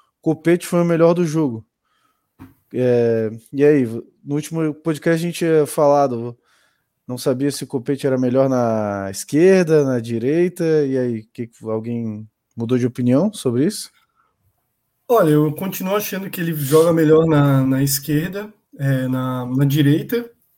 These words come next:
Speaker 2: não, na esquerda, ou melhor dizendo, porque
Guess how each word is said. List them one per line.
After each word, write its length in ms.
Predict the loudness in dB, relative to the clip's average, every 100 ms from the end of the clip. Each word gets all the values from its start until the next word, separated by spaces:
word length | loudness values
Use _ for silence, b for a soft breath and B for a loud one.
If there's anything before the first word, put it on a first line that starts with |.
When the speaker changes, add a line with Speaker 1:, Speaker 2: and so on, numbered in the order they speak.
| _ -20 _ 2
Speaker 2:
não, 160 | 4
na 100 | 4
esquerda, 480 | 2 0 0 0 2
ou 60 | 4
melhor 280 | 4 2
dizendo, 380 | 0 2 0 0
porque 580 | -8 -10 -8 -6 -6